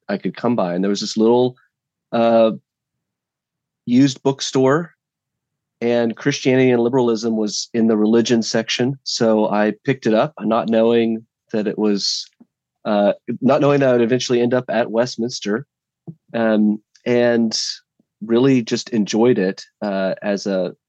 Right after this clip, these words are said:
con-, consumer of theology in, in high school. Uh, I th-, I think it didn't, for, for me, liberalism wasn't like this present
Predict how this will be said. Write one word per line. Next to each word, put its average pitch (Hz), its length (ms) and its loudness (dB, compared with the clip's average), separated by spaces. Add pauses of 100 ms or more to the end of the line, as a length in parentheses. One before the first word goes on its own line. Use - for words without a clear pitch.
(240)
con-, 101 180 -4 (160)
consumer 135 540 2
of 113 100 0
theology 107 920 -2
in, 98 220 -6
in 98 140 -2
high 101 240 -4
school. 85 500 -8 (600)
Uh, 95 300 -2 (1400)
I 110 80 -4
th-, - 120 -18 (480)
I 123 60 2
think 214 420 -2
it 139 140 -2
didn't, 220 300 2 (840)
for, - 240 -4
for - 160 0
me, 127 580 4 (340)
liberalism 135 640 2
wasn't 117 520 0
like 107 360 -4
this - 380 -4 (180)
present 117 420 0